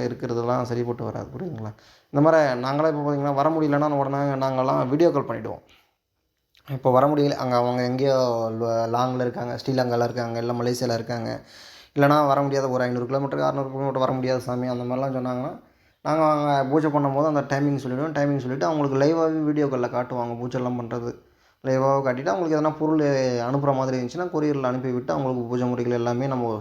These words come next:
சூட்சமங்களோட அந்த இடத்துல எல்லாமே காட்டுவோம். அவங்களுக்கானது எல்லாமே செய்து ரியலா காட்டிடுவோம். அந்த மாதிரி நம்ம பூஜை முறைகள். எங்கள்ல வந்து ஒளிவு மறைவுன்றது கிடையாது. உண்மையான மாந்திரீக பூஜை. இந்த பூஜைகள்லாம் பார்த்தீங்கன்னாலே உங்களுக்கு தெரியும், புரியுதுங்களா? அதெல்லாம் வந்து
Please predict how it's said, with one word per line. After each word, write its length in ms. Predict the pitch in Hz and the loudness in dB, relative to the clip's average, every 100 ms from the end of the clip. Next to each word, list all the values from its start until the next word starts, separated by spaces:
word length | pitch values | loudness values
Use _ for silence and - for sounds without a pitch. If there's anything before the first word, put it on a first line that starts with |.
| - | -4
சூட்சமங்களோட 560 | 143 151 143 139 147 143 | -2 2 2 4 4 2
அந்த 160 | 123 | 0
இடத்துல 200 | 120 131 120 104 - - _ | -2 -2 -2 -4 -8 -20 _
எல்லாமே 380 | 131 135 147 165 | -2 2 2 2
காட்டுவோம். 400 | 135 127 123 - - _ - - - - | 0 0 -4 -8 -18 _ -20 -20 -16 -8
அவங்களுக்கானது 520 | 131 143 143 156 180 | 0 2 2 2 2
எல்லாமே 300 | 139 135 143 | 0 0 0
செய்து 300 | 139 127 131 120 110 110 117 | 0 -2 0 -2 -2 -6 -6
ரியலா 300 | 214 156 151 | -2 2 2
காட்டிடுவோம். 460 | 135 123 120 117 - _ _ _ - _ _ | 2 -2 -4 -8 -10 _ _ _ -20 _ _
அந்த 140 | 143 139 | 0 4
மாதிரி 200 | 151 156 | 4 2
நம்ம 120 | 139 | 0
பூஜை 280 | 123 131 127 | -2 -4 -4
முறைகள். 280 | 123 123 127 135 | -6 -4 -4 -2
எங்கள்ல 500 | 143 151 160 170 160 | 0 -2 0 -2 0
வந்து 260 | 170 196 | 0 2
ஒளிவு 260 | 156 214 226 | 2 2 0
மறைவுன்றது 440 | 190 156 147 147 | 0 0 -2 -2
கிடையாது. 520 | 156 139 139 131 110 - | -4 -2 -2 -2 -4 -10
உண்மையான 500 | 131 143 151 160 170 | -6 -2 0 0 0
மாந்திரீக 440 | 147 143 139 135 | 2 0 0 -2
பூஜை. 240 | 123 117 - - | -4 -6 -10 -6
இந்த 140 | 123 | -4
பூஜைகள்லாம் 540 | 120 143 151 151 156 147 | 0 2 2 2 2 2
பார்த்தீங்கன்னாலே 440 | 139 143 135 135 | -2 -2 -4 -4
உங்களுக்கு 320 | 143 127 123 120 | -4 -4 -6 -8
தெரியும், 220 | 120 120 | -10 -8
புரியுதுங்களா? 440 | 123 120 117 113 117 - - - - - | -6 -6 -4 -6 -8 -12 -20 -20 -20 -4
அதெல்லாம் 240 | 151 170 170 | 4 6 4
வந்து 260 | 160 160 | 2 0